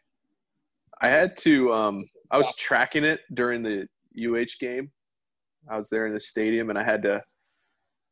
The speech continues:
Speaker 1: I had to take a walk out of the stadium for a bit.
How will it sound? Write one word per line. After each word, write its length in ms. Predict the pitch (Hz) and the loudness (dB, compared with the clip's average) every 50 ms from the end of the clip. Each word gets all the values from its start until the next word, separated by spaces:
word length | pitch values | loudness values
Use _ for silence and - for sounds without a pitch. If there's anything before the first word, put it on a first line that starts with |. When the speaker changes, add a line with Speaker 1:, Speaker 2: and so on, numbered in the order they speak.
| _ - | _ -2
Speaker 1:
I 60 | 120 117 | 0 0
had 80 | 104 | 0
to 80 | 104 98 | -2 -2
take 240 | - 117 107 104 - | 0 0 0 0 -2
a 40 | - | -2
walk 420 | 101 101 104 101 101 101 - - - - - - _ _ _ _ _ _ _ _ _ _ _ _ _ _ _ _ _ _ _ _ _ _ _ _ _ _ _ _ - - - | 0 2 2 2 2 0 -2 -6 -10 -14 -16 -20 _ _ _ _ _ _ _ _ _ _ _ _ _ _ _ _ _ _ _ _ _ _ _ _ _ _ _ _ -10 -4 0
out 140 | 107 110 107 | 0 0 0
of 80 | 104 92 | 0 -4
the 40 | 92 | -8
stadium 580 | - - - 110 107 104 107 104 104 104 104 - _ _ _ - | -6 -2 0 2 2 4 2 2 0 -2 -4 -10 _ _ _ -4
for 140 | 117 110 | -4 -2
a 40 | 107 | 0
bit. 260 | - 110 107 107 - | 0 0 0 0 -2